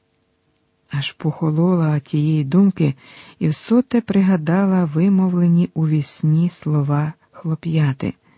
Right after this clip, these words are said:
"Мамо, не вбивай! Я твій,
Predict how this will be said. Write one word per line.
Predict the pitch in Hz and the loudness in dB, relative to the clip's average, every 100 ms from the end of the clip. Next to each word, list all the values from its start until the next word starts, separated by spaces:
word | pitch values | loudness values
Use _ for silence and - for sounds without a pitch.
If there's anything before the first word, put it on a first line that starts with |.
| _ _ _ _ _ _ | _ _ _ _ _ _
"Мамо, | 190 208 208 151 143 - _ _ _ _ _ _ | 0 2 2 0 -2 -8 _ _ _ _ _ _
не | 202 226 | 0 0
вбивай! | - - 240 233 214 147 - _ _ _ _ _ _ _ _ _ _ _ _ | 0 0 0 2 2 0 -4 _ _ _ _ _ _ _ _ _ _ _ _
Я | 165 226 247 | -2 0 0
твій, | - 226 233 190 | 0 -2 0 -2